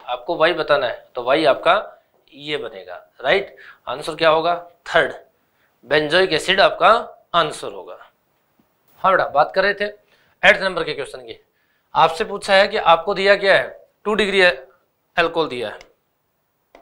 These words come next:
टू डिग्री अल्कोहल आपका क्या होता है, आर सी एच आर ओ एच, यानी ओएच ग्रुप आपके किससे,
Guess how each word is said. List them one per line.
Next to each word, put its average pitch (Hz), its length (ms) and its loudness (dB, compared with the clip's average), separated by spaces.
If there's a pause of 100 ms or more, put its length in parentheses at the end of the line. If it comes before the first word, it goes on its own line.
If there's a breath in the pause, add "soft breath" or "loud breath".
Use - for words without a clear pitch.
(2250 loud breath)
टू 202 120 6
डिग्री 208 260 6
अल्कोहल 185 280 2
आपका 175 200 2
क्या 175 100 -6
होता 156 200 -4
है, - 240 -10 (1200 soft breath)
आर 160 300 6
सी 180 260 -8
एच 190 300 -6
आर 160 500 4 (880)
ओ 147 160 0
एच, - 260 -10 (480 soft breath)
यानी 214 140 2 (120)
ओएच 185 340 2
ग्रुप 202 300 -2
आपके 175 260 4
किससे, 190 360 -6